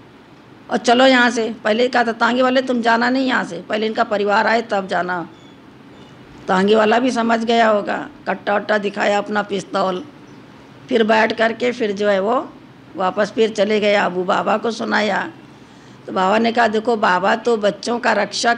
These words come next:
है, लेकिन बच्चों को भी दूरादेशी बुद्धि बन के निर्णय करना है।" तो बाबा ऐसे कितना मददगार बनता है।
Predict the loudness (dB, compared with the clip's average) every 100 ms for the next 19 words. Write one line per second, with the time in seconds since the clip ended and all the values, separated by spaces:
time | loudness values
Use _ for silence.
0 | -2 -6 -4 -4 -6 -18 -20 -20 -20 -20
1 | -20 -14 -4 0 4 4 4 0 -2 -4
2 | -2 0 0 2 0 2 0 2 0 0
3 | -2 -4 -2 -4 -2 -4 -2 -2 0 0
4 | 2 2 2 2 2 0 -2 -4 -6 -8
5 | -10 -14 -20 -20 -20 -20 -20 -20 -20 -20
6 | -20 -20 -20 -20 -20 -18 -20 -18 -18 -18
7 | -18 -18 -18 -18 -18 -18 -18 -18 -18 -18
8 | -18 -18 -18 -16 -16 -16 -18 -18 -8 -4
9 | 0 2 4 4 4 2 -2 -4 -8 -2
10 | 0 0 0 0 2 0 0 -6 -6 -6
11 | -6